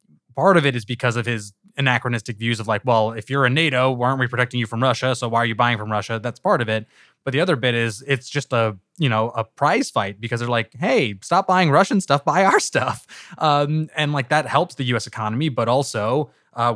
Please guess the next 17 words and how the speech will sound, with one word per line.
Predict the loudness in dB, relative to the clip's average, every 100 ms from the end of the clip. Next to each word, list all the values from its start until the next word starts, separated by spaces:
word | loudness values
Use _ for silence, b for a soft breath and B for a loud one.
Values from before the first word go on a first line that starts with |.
| 0
would | -4 -4 -2
further | 0 4 4 4
integrate | 0 -2 -4 -6 -8
the | -10
U | -6 -6 -6
S | -10 -14 -10
and | -8 -6
Europe. | -8 -10 -12
And | -8 -2
so, | 0
like, | 0 -2 -4
th-, | -4 -4 -4
it | -4 -2
gives | -2 -2 -2
the | -4
U | 0 0
S, | 0 -2